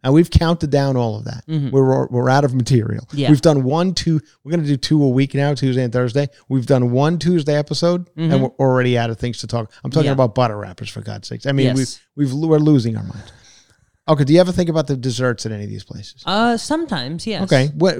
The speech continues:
Speaker 1: any d-, in particular that you
Speaker 2: The,
Speaker 1: like?
Speaker 2: when I was a child,
Speaker 1: Yeah.
Speaker 2: the Taco Bell caramel apple empanada, classic.
Speaker 1: Really?
Speaker 2: Staple.
Speaker 1: I never even heard of
Speaker 2: Blows
Speaker 1: that.
Speaker 2: the apple, the McDonald's apple pie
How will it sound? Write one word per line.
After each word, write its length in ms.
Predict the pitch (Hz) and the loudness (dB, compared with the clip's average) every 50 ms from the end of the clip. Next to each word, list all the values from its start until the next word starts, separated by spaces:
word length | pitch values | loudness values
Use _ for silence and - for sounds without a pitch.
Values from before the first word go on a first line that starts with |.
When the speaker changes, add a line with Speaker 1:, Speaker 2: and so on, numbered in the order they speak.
| 156 156 - - - | -6 -10 -10 -8 -4
Speaker 1:
any 280 | 170 180 190 190 185 | 0 0 0 0 0
d-, 280 | 170 - - - 160 - | -4 -8 -8 -10 -10 -8
in 120 | - 170 156 | -6 -6 -6
particular 480 | 160 151 - 175 175 - 220 240 240 | -4 -4 -4 -4 -2 -2 -2 -2 -2
that 120 | 214 185 175 | -2 0 2
you 60 | 165 | 2
Speaker 2:
The, 60 | 160 | 2
Speaker 1:
like? 320 | 156 160 185 220 220 - - | 2 2 0 -2 -4 -6 -6
Speaker 2:
when 200 | 156 170 175 165 | -6 -4 -2 -2
I 100 | 156 156 | -2 -2
was 180 | 160 147 147 | -4 -4 -6
a 40 | 147 | -10
child, 640 | - - 180 156 151 160 180 190 202 214 233 226 - - - - 117 | -8 -6 -4 -4 -2 -2 -4 -4 -4 -4 -6 -8 -10 -12 -16 -20 -20
Speaker 1:
Yeah. 280 | 135 123 117 131 180 175 147 139 | -18 -16 -16 -14 -14 -14 -10 -8
Speaker 2:
the 100 | 135 139 | -6 -6
Taco 340 | 131 - 160 139 147 - 165 | -4 -4 -6 -4 -4 -4 -4
Bell 260 | 147 147 143 143 139 | -4 -4 -4 -4 -6
caramel 420 | - - 160 160 151 151 143 143 143 | -6 -6 -6 -4 -4 -2 -2 -2 -2
apple 220 | 143 139 147 143 | -4 -4 -4 -4
empanada, 720 | 139 135 131 143 143 139 143 160 175 196 214 226 233 214 196 - _ _ _ | -6 -4 -6 -6 -4 -4 -4 -4 -2 -2 -2 -4 -4 -6 -8 -12 _ _ _
classic. 640 | - - 131 127 120 113 - - - - - - - | -4 -2 -2 -2 -2 -4 -8 -10 -14 -16 -16 -14 0
Speaker 1:
Really? 460 | 123 127 165 226 277 302 - - 135 120 | 6 8 8 10 10 8 8 6 4 2
Speaker 2:
Staple. 440 | 123 123 156 139 139 135 - - | 0 -2 -2 -2 -2 -2 -2 0
Speaker 1:
I 60 | 135 160 | 0 0
never 120 | 160 139 131 | 0 0 -4
even 100 | 117 107 | -6 -6
heard 300 | - - - 185 233 240 | -6 -4 -2 0 0 0
of 60 | 196 | 2
Speaker 2:
Blows 340 | 170 175 180 196 196 185 - | 2 2 2 2 0 -2 -2
Speaker 1:
that. 160 | - 165 139 | -2 -2 -2
Speaker 2:
the 60 | 151 165 | 0 -2
apple, 300 | 170 165 - 170 156 143 135 147 | -2 -2 -2 -4 -4 -4 -4 -4
the 80 | 156 | -2
McDonald's 500 | 151 151 147 139 160 151 151 147 139 143 | -2 -2 -2 -2 -4 -4 -4 -4 -6 -6
apple 280 | 143 135 131 123 135 127 | -8 -8 -8 -10 -12 -12
pie 420 | - 135 127 120 117 113 117 113 | -10 -8 -8 -6 -8 -8 -10 -14